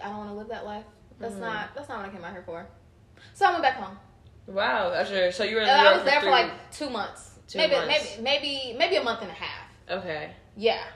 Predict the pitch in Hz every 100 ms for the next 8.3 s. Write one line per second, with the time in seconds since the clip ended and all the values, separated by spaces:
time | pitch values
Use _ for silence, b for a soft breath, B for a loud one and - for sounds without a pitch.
0 | - - - - 262 240 254 285 254 220
1 | 208 208 220 226 233 233 220 226 226 226
2 | 226 226 220 220 220 - - - 214 208
3 | 208 196 208 214 208 202 214 220 220 208
4 | 208 214 202 - 190 196 208 202 196 196
5 | 185 180 170 196 - 269 269 - 247 247
6 | 240 233 170 180 196 240 233 240 247 233
7 | 226 240 233 226 220 220 214 240 240 233
8 | 226 233